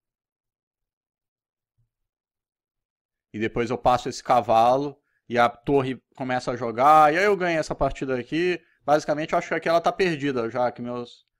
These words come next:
minhas peças todas estão passando, né? Tá? Eu digo sinceramente pra vocês, o fato de eu ter um repertório, que não era o melhor repertório do mundo, mas era um repertório que eu conhecia e eu seguia, isso sempre me ajudou,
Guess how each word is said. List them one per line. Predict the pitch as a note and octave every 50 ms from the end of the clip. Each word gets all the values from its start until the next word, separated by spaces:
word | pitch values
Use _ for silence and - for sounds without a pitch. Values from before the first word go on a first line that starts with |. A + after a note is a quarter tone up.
| _ _ _ _ -
minhas | C3+ C3 B2 -
peças | - C#3+ D3 - E3+ D#3 - -
todas | D#3+ D3+ D#3 D#3 D3+
estão | - D#3 C#3+
passando, | - - C3+ C3 - - D3 C#3 C3 B2+
né? | C3+ D#3 G3 G3+ _ _ _ _ _ _ _ _ _ _ _ _ _ _ _ _ _ -
Tá? | B2 C3+ E3 - - _ _ _ _ _ _ _ _
Eu | F3+ F3+ E3
digo | D#3 G#3+ G#3+ G#3+ G3 G3+
sinceramente | G3+ - A3 G#3 - B3 A#3+ A#3+ A3+ G#3 G3+ F#3+ -
pra | G#3 F3+
vocês, | F3 E3 D#3 - - C3+ B2+ B2
o | C3
fato | - - F3 F#3 F#3+ F3+ D#3+
de | E3
eu | E3 D#3+
ter | - - G3 G#3+
um | G3+
repertório, | E3+ F3+ F3+ - - D#3 C#3+ - - D#3 D3 D3 D3 D3 C#3+ - _ _ _ _ _
que | - G#3
não | A3 A3+
era | G#3+ G#3
o | G#3
melhor | G3 F#3+ F#3+ F#3 F#3
repertório | F3+ F#3 - - F3 - - F3 E3+ E3+
do | D#3+ E3+ E3+
mundo, | E3+ D#3+ D#3 D#3 D#3 D#3 D3 D#3 D#3+ D#3+
mas | D#3+ D#3 D3+ D3+ D3 D3 C#3
era | D#3 D#3 D#3
um | D#3+
repertório | D3+ E3+ - E3+ D#3 - - E3 E3 D#3+ D#3+
que | - F3
eu | D#3+
conhecia | - F3 E3 D#3+ D#3 - - - E3+ E3+ E3+ E3+ E3+ E3 D#3+
e | D#3+
eu | D#3+ D#3+
seguia, | D#3 - - D#3+ C3+ A#2+ C3+ E3+ F#3 F3+ E3 D#3
isso | D#3+ - -
sempre | - F#3+ F#3 - G3
me | G3+
ajudou, | G3+ G3+ F3 G3+ F#3+ F3 E3 D#3+ D3+ D3 -